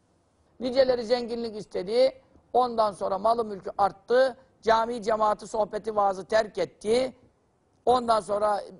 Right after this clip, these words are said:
ehli sünnet insanlarla muhabbeti, ilişkiyi kesti. Şimdi kim bilir ne alemde, bulabilirsen arada bul.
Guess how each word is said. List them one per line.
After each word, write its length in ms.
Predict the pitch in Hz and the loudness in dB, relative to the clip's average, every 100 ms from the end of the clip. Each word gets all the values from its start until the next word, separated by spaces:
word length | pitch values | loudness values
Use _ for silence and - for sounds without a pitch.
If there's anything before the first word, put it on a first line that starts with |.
| 185 - | -16 -4
ehli 280 | 233 226 220 | -2 -2 -6
sünnet 380 | 220 226 220 | -6 -6 -6
insanlarla 640 | 226 196 208 208 202 196 190 | -8 -4 -2 0 0 0 0
muhabbeti, 540 | 214 220 - 202 196 | 2 2 -2 -10 -8
ilişkiyi 480 | 208 196 - 190 165 | -8 -10 -8 -10 0
kesti. 640 | 240 240 - 233 262 254 - - | 2 2 0 -2 0 -2 -8 -16
Şimdi 380 | - 254 226 214 | -2 0 2 0
kim 260 | 233 254 220 | 0 2 4
bilir 280 | 220 247 | 4 4
ne 80 | 226 | 4
alemde, 520 | 220 202 196 185 226 | 4 4 2 0 0
bulabilirsen 540 | 214 214 190 185 190 220 | 0 0 -2 -6 -4 0
arada 380 | 202 190 202 | 0 0 0
bul. 100 | 190 | -2